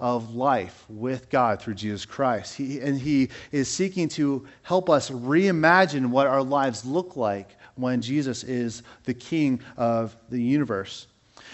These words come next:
And so today we're gonna be looking at, uh, Colossians chapter one, verses nine through fourteen. I'm gonna, I'm reading, um, from the E S V, and you can,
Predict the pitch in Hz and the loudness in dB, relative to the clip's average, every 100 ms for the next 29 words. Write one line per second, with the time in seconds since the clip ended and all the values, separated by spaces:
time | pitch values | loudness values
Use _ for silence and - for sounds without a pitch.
0 | - 147 139 170 156 175 202 202 180 170 | -6 -2 0 0 -2 4 6 8 8 6
1 | 160 170 165 160 170 160 143 139 135 127 | 2 2 4 4 2 2 4 2 0 -2
2 | - 156 156 - 156 147 - - 156 147 | 2 4 4 0 -4 -4 -8 -2 -2 0
3 | 160 143 143 139 135 127 113 139 143 147 | 0 2 2 0 -2 -4 -2 0 2 2
4 | 143 139 123 - 139 131 - 165 160 156 | 0 -2 -2 0 -2 -2 -4 -2 0 -2
5 | 151 - - 135 147 160 147 127 - - | -6 -18 -10 -2 0 2 0 -2 -8 0
6 | 147 156 160 160 160 135 143 135 156 143 | 2 4 4 2 0 -6 -4 -4 -2 0
7 | 143 147 - 127 131 143 127 127 131 143 | 2 0 -2 -2 0 0 0 -2 -2 -2
8 | 131 127 | -2 -2